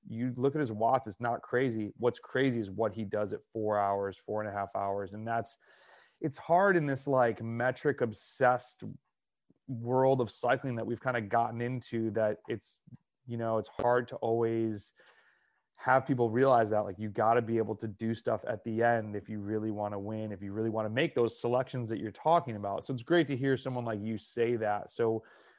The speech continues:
more and more people hear, like,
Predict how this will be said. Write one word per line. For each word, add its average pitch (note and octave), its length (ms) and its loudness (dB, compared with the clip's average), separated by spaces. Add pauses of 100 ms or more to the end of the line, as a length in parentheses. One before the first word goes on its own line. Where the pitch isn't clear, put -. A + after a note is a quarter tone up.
(220)
more C3 240 4
and C#3 80 4
more C3+ 140 4
people B2 560 6 (240)
hear, F3 380 6
like, A2+ 360 4